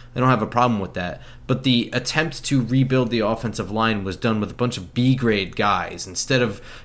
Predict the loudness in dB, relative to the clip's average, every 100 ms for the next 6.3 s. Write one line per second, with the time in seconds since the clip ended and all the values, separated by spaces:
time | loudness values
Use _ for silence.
0 | 2 4 4 0 -2 -6 -2 0 0 -2
1 | 0 0 0 -4 0 2 2 0 -2 2
2 | 2 4 2 4 2 0 -2 -2 -4 0
3 | 0 2 0 -4 -8 -14 -18 -4 0 0
4 | 2 2 2 -2 0 0 2 2 2 2
5 | -2 -8 -16 -8 0 2 4 2 0 -4
6 | -6 -6 -6